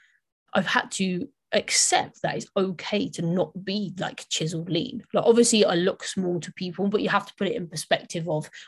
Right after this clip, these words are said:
I've been small for years, but I've been a lot smaller. You know, I've been, I've been, my shoot weight was, uh, like, f-, I think the lowest was, like, fifty-nine two, fifty-nine point two kilos. So in perspective to now, I'm only small. So five,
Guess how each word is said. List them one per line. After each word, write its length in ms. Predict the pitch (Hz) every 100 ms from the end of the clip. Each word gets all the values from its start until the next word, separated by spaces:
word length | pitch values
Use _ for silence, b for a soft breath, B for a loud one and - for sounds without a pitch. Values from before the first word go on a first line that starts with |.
| B
I've 120 | 175
been 200 | 214 214
small 320 | - 196 185
for 100 | 170
years, 480 | 160 151 190 269 247
but 140 | - -
I've 260 | 175 151
been 140 | 170 170
a 60 |
lot 280 | 165 180 -
smaller. 480 | - 165 156 151 156 -
You 80 |
know, 160 | 180 160
I've 140 | 160
been, 200 | 185 180 -
I've 160 | 180
been, 280 | 214 202 170 B B B
my 300 | 208 185 175
shoot 340 | - - 254 -
weight 280 | 165 185 -
was, 400 | 180 175 156 -
uh, 220 | 180 180 185
like, 180 | 170 -
f-, 240 | - - -
I 60 |
think 200 | - 247
the 60 | 254
lowest 320 | 185 190 175
was, 100 | 170
like, 140 | 175 -
fifty-nine 560 | 160 - 180 170 170
two, 400 | 156 - 175 240 _ -
fifty-nine 420 | 190 185 180 175
point 220 | - -
two 100 | 175
kilos. 480 | 151 170 165 247 240 B B B B -
So 360 | 226 202 202 - -
in 160 | 220 202
perspective 560 | 202 - - - 165
to 80 | 175
now, 540 | 190 180 151 165 180 -
I'm 160 | 190
only 240 | 196 202 190
small. 480 | - 175 170 196 208
So 160 | 185
five, 320 | 160 202 185